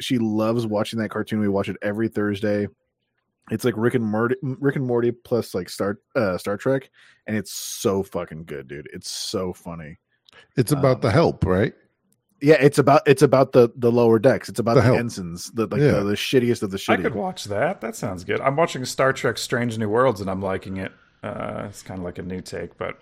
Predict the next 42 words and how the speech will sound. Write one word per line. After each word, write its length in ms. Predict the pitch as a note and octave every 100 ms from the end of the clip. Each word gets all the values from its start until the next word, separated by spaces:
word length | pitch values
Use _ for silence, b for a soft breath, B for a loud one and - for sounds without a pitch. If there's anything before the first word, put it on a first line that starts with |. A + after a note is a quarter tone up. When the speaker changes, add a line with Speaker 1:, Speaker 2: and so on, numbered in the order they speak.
| _ F3
Speaker 3:
anyways. 400 | B2+ F#2 F#2 G#2+ - B B - A2+
Speaker 2:
Uh, 120 | G2+
let 60 | G#2
me, 80 | A2
Speaker 3:
Start- 280 | A2+ - - -
Speaker 2:
a 60 |
little 260 | A#2 C3+ A#2
se-, 300 | - A2+ A2+ - -
little 160 | C3 A2
segue 380 | G2+ G2+ F2+ E2
here, 240 | F2 E2 -
or 180 | D#2+ D#2+
a 40 |
little, 360 | E2+ E2 D2+ D2
uh, 200 | C#2 C2 -
whatever, 300 | - - -
tangent. 440 | - D#2+ D2 C#2+ - -
Uh, 220 | D#2 C2+ -
going 220 | G#2+ G#2
on 80 | F#2+
a 40 | D#2+
bird 200 | F2+ D2+
walk. 280 | C#2 C2+ - B B B B -
Um, 360 | G#2 E2+ C2+ _ - - - - -
a 160 | E3
Speaker 3:
<laughs> 40 | F#2+
Speaker 2:
buddy 240 | A2+ A#2
of 80 | G2+
mine, 260 | F2+ F2+ F#2+ F#2+
you 140 | F#2+
know, 160 | E2 E2+
one 280 | E2 G#2 G#2
of 60 |
these 160 | F#2+ D#2+
drunken 400 | F2+ F2+ F2 E2+
nights 280 | D#2+ E2 F2
at, 180 | D#2 - - -
like, 240 | E2+ - -
my 300 | E2+ E2+ D#2
friend's, 400 | F2 E2 D2+ -
like, 260 | C#2 - _ b b b b - G2
dude, 440 | - F#2 D#2+ D#2